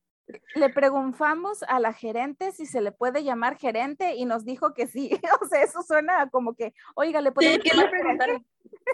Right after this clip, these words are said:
Speaker 2: <laughs> "¿Te puedo llamar gerente?"
Speaker 1: Y dijo que sí. <laughs> Y nos dijo que fuéramos a ver otro modelo. Total, cuando fuimos, no dijeron que no.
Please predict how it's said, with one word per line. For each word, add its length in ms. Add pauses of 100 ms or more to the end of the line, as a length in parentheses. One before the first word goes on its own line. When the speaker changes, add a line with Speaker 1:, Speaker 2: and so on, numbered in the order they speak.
(120)
Speaker 2:
<laughs> 1400 (1600)
"¿Te 100
puedo 220
llamar 580 (100)
gerente?" 540 (1120)
Speaker 1:
Y 100
dijo 260
que 140
sí. 120 (160)
<laughs> 600 (200)
Y 120
nos 180
dijo 240
que 140
fuéramos 440
a 60
ver 160
otro 260
modelo. 460
Total, 440
cuando 260
fuimos, 480
no 240
dijeron 460
que 140
no. 300